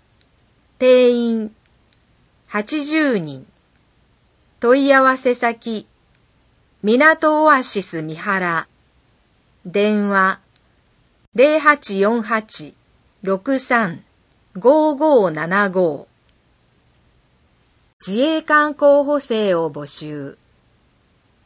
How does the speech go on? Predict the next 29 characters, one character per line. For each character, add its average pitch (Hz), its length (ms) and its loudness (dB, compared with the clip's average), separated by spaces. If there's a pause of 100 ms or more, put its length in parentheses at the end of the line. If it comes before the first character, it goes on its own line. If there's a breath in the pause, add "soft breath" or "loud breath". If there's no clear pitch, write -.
(180)
対 247 260 -4
象、 226 640 -4 (920)
十 294 300 -2
八 311 240 2
歳 233 360 -2
か 185 160 -4
ら 165 200 -2
三 294 340 -2
十 196 300 -2
二 196 160 -4
歳。 156 340 -10 (880)
採 294 400 0
用 311 240 2
予 294 180 0
定 302 320 -2
月 214 320 -6
の 170 180 -2
末 165 360 -4
日 262 240 -6
現 240 360 -2
在、 143 280 -10 (120)
三 294 440 -2
十 208 260 -2
三 240 320 -2
歳 254 300 -4
未 240 180 -4
満 185 300 -4
の 156 100 -12
人。 - 380 -16